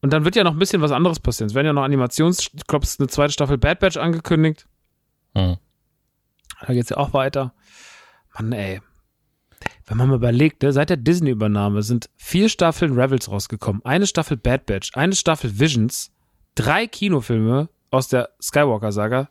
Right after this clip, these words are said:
Speaker 1: zwei Spin-off-Kinofilme, zwei Staffeln Mando, zwei Staffeln Resistance, Boba. Ja, das ist, glaub ich, das, was wir zum aktuellen Stand haben. Irre.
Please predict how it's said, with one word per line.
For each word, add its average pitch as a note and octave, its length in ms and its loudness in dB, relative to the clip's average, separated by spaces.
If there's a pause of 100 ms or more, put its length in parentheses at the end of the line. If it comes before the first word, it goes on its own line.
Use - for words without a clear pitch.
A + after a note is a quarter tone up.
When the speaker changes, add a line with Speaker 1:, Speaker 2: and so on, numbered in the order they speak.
Speaker 1:
zwei E3 340 0
Spin-off-Kinofilme, B2+ 1160 0 (260)
zwei D3 240 2
Staffeln F3+ 420 0
Mando, F3+ 500 4 (600)
zwei D#3 240 2
Staffeln F#3 380 2
Resistance, F#3 800 2 (2500)
Boba. G#3+ 520 4 (1300)
Ja, G#2+ 140 0
das A#2+ 140 -2
ist, - 60 -8
glaub C#3 120 0
ich, B2+ 60 -8
das, - 160 -4
was C3 140 0
wir B2 100 0
zum B2+ 160 -6
aktuellen B2+ 280 -2
Stand A#2 260 0
haben. A2+ 180 0 (360)
Irre. C#3 420 0